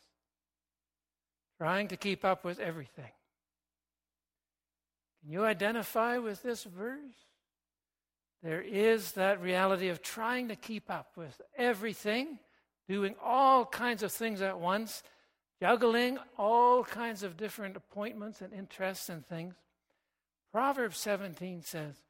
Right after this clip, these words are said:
"A discerning person chooses to do what's best, makes choices, to line up the priorities, decide what is important,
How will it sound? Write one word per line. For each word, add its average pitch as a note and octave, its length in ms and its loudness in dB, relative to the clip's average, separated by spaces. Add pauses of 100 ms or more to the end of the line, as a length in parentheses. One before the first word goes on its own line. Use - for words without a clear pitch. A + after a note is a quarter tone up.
(400)
"A E3+ 80 -8
discerning G#3+ 760 2
person E3 580 -8 (800)
chooses B3+ 1200 0
to F#3+ 140 -8
do G3+ 360 -4
what's F#3 280 -6
best, C3 380 -8 (1120)
makes G3 500 0 (240)
choices, G3+ 720 -6 (1080)
to F3+ 60 -4
line G3+ 580 6
up A#3+ 200 -2
the G#3+ 80 -6
priorities, F#3+ 640 0
decide G3 840 2
what F#3+ 600 0
is A3+ 200 -4
important, F3 600 -8